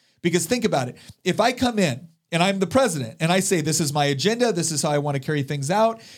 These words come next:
and I'm within, purely within my constitutional power to set that agenda, but I've got a bunch of mid and even high-level staffers that fall within the civil servant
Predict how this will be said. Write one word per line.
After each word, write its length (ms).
and 140
I'm 80
within, 540
purely 320
within 240
my 100
constitutional 960
power 380
to 80
set 260
that 160
agenda, 540
but 180
I've 240
got 160
a 40
bunch 280
of 160
mid 600
and 120
even 180
high-level 480
staffers 640
that 160
fall 240
within 220
the 80
civil 300
servant 540